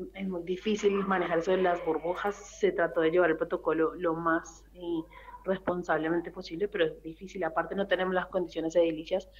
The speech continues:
Quizás una de las escuelas está mejor en la parte edilicia que la otra. La, mi escuela de Patamora, eh, no es un edificio como tal de escuela, sino eran casitas que, que donó en su momento una, una empresa.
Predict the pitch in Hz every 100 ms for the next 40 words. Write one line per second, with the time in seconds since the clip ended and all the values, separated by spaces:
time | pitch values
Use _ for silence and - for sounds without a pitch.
0 | - - - 185 175 202 190 185 180 175
1 | - 175 170 170 175 - 160 160 - 175
2 | 165 - 165 165 - 175 165 160 156 160
3 | 156 - 165 165 165 165 160 160 - 170
4 | 170 156 156 165 180 180 - 170 165 165
5 | - 156 156 156 165 165 156 147 156 156
6 | - - - - 175 165 156 - - 196
7 | 190 185 208 196 180 208 196 - 208 208
8 | 220 202 202 180 190 - 208 220 220 185
9 | 170 185 196 180 196 180 190 190 175 160
10 | - - 160 151 156 156 160 165 - 175
11 | 160 156 - 165 170 170 165 - - -
12 | - 170 160 160 185 196 202 311